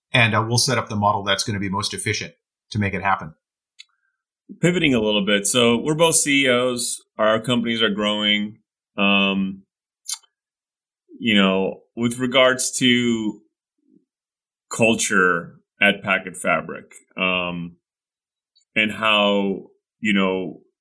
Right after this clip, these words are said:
Speaker 2: your view of, like, the contribution that you wanna bring in and instill in the organization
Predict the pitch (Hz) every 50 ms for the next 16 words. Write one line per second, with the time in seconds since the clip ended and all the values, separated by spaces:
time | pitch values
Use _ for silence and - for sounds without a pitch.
0 | _ _ - 113 113 113 107 101 104 113 117 117 113 107 98 98 104 98 98 95
1 | - 98 104 101 - 120 113 107 101 - 101 95 110 107 101 - - 104 101 98
2 | 90 95 101 101 107 117 123 123 117 101 95 107 107 104 101 98 101 101 101 98
3 | 95 95 98 95 - - 110 107 98 95 95 95 98 101 98 95 92 92 98 95
4 | 98 95 90 92 98 98 98 98 - 101